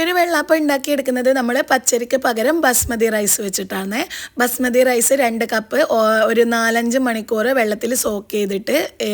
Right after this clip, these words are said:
കഴുകി വൃത്തിയാക്കിയിട്ട് എടുക്കുക. എന്നിട്ട് രണ്ട് ബാച്ചായിട്ടാണ് നമ്മളിത് അരച്ചെടുക്കുന്നത്. അതിന് വേണ്ടിയിട്ട് പകുതി ആദ്യം മിക്സിയുടെ ജാറിലോട്ട് ഇട്ട് കൊടുക്കുക. ഇനി ഇതിലേക്ക് ഒരു രണ്ട് കൈപ്പിടി ചോറ് ചേർത്ത് കൊടുക്കുന്നുണ്ട്. ഏ, നമ്മൾ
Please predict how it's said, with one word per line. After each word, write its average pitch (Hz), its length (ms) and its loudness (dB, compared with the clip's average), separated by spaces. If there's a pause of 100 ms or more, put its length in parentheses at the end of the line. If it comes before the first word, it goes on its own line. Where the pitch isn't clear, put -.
(140)
കഴുകി 214 300 0
വൃത്തിയാക്കിയിട്ട് 196 640 -6
എടുക്കുക. 208 260 -6 (380)
എന്നിട്ട് 277 300 0
രണ്ട് 285 220 2
ബാച്ചായിട്ടാണ് 226 720 0
നമ്മളിത് 208 380 0 (180)
അരച്ചെടുക്കുന്നത്. 196 720 -4 (200)
അതിന് 226 260 -2
വേണ്ടിയിട്ട് 233 400 -2
പകുതി 220 400 0
ആദ്യം 220 260 0
മിക്സിയുടെ 220 400 -4
ജാറിലോട്ട് 202 380 -4
ഇട്ട് 214 120 -8
കൊടുക്കുക. 202 360 -2 (360)
ഇനി 285 220 2
ഇതിലേക്ക് 247 380 2
ഒരു 269 160 2
രണ്ട് 240 320 2
കൈപ്പിടി 226 420 0 (140)
ചോറ് 247 340 2
ചേർത്ത് 208 280 -8
കൊടുക്കുന്നുണ്ട്. 196 460 -6 (440)
ഏ, - 20 -2 (200)
നമ്മൾ 247 160 0